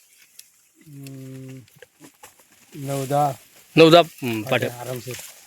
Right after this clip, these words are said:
Speaker 2: आणि मग त्या पक्का मोठा गौर होत असेल ना तयार?
Speaker 1: हा, हा, मोठा ढीग बनवायचा मग.
Speaker 2: आणि मग, अ, विकतात का घरीच वापरतात शेताला?
Speaker 1: नाही, नाही, ओपन टाकीत आहे. मग आता ठेवून हे काय करतं आपलं एवढं
Speaker 2: हा.
Speaker 1: ठेवून?
Speaker 2: हा, एवढं
Speaker 1: आपल्याला
Speaker 2: शेताला? हा, बरोबर आहे.
Speaker 1: जमीन नाही आपल्या काय नाही,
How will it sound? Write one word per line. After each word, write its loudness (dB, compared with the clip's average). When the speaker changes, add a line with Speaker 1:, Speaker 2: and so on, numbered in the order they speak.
Speaker 2:
आणि 6
मग 10
त्या 10
पक्का 4
मोठा 8
गौर 2
होत 0
असेल 2
ना 0
तयार? 2
Speaker 1:
हा, -6
हा, -6
मोठा -6
ढीग -6
बनवायचा -8
मग. -16
Speaker 2:
आणि 8
मग, 8
अ, 6
विकतात 6
का 4
घरीच 2
वापरतात 4
शेताला? -2
Speaker 1:
नाही, -2
नाही, -2
ओपन -6
टाकीत -4
आहे. -6
मग -6
आता -6
ठेवून 0
हे 0
काय 2
करतं -4
आपलं -6
एवढं -4
Speaker 2:
हा. -2
Speaker 1:
ठेवून? -6
Speaker 2:
हा, -2
एवढं 10
Speaker 1:
आपल्याला 6
Speaker 2:
शेताला? 4
हा, 4
बरोबर -2
आहे. -6
Speaker 1:
जमीन 0
नाही 4
आपल्या 0
काय -2
नाही, -4